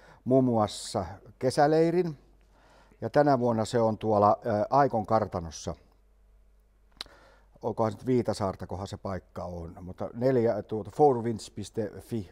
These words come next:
niin sieltä sivulta löytyy lisätietoa. Aivan upea perhe. Siitä on tullut mulle perhe. Siellä s-, ö, ö, tota, ö, on erilaisuus, rikkaus.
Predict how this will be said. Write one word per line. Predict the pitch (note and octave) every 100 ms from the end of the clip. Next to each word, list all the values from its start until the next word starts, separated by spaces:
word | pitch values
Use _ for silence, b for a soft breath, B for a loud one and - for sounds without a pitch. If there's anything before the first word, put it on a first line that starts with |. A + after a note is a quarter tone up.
| -
niin | F#2+ G2 F2+
sieltä | - A2 F2 D2+ F2 E2+
sivulta | F#2+ G#2 F#2 F2+
löytyy | F2 E2+ - E2 - b b
lisätietoa. | G2+ G2+ E2 F2+ E2 - - B B B B B
Aivan | - D3+ D3+ C#3 C#3 C#3 -
upea | F3 F3+ - C3+ G#2+ G2+ F#2+
perhe. | - C#3 A2 F2+ F#2+ F2+
Siitä | - C#3+
on | C3+
tullut | B2 A#2
mulle | A#2 G#2+
perhe. | _ D#3+ C3 E2+ E2 F2+ F2 _ _ _ b b b b b b _ _ _
Siellä | - A#3+ A3+ C3+
s-, | -
ö, | C#3 B2+ B2+ A#2
ö, |
tota, | G#2+ C3 - B2
ö, | - B2 A#2+ -
on | C3+
erilaisuus, | C3+ F#3 D#3+ A2+ G2 F2+ F#2+ F2+
rikkaus. | A2+ A#2 _ - - -